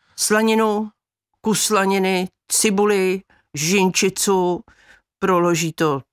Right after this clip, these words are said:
troškou alkoholem, že? Pobíhá ovšem po kotárech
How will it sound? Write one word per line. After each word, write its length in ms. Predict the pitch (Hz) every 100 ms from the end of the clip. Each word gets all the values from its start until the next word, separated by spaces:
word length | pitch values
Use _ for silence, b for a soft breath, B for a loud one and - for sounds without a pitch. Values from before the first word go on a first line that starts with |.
| _
troškou 480 | - 156 - - -
alkoholem, 760 | - 208 - 214 202 202 190 185
že? 340 | - 214 226 277 B B B _
Pobíhá 840 | - 247 202 233 185 175 143 -
ovšem 420 | 160 - - 143 143
po 140 | -
kotárech 920 | - 226 220 240 240 254 294 - -